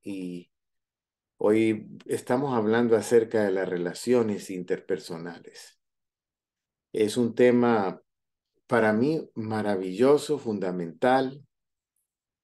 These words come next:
porque nuestra espiritualidad se refleja en nuestras relaciones interpersonales, cómo nos relacionamos con las demás personas.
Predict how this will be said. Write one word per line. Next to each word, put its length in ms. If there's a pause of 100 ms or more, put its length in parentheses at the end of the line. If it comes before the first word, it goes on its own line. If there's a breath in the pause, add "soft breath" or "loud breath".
porque 920 (580)
nuestra 400
espiritualidad 800
se 160
refleja 800 (840)
en 280
nuestras 420
relaciones 680
interpersonales, 1300 (640 soft breath)
cómo 300
nos 180
relacionamos 840
con 200
las 120
demás 360
personas. 840